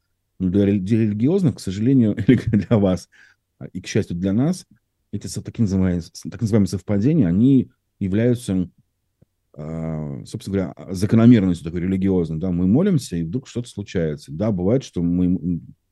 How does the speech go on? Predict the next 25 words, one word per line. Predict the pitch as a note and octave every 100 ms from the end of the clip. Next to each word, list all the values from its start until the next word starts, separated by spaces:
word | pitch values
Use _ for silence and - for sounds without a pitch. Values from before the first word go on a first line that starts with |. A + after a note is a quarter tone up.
| _
чаще | - G#2 -
всего, | A#2+ - F2+ D#2+
может | D#2+ D#2
быть, | D2
когда | E2
мы | E2+
молимся, | F2 A2 -
ничего | F2 E2+ A2+
не |
случается. | - E2 - D#2 -
Но, | D2+
вообще-то | - B2
говоря, | F2+ G2 A2+ - _ _ _ _ _ _
молитва, | G#2+ G2+ A2+ D3 A2+ F2+ E2+ - -
как | F#2
я | F#2+
тоже | G#2+ F2+
раз, | F2+ -
э, | -
не | D#2+ E2 F2+ G2+
раз | G2+ E2
говорил | F2 G2+ E3
уже, | C3+ F2
это | E2+ F#2+
не, | F#2+ G2+ G2 F2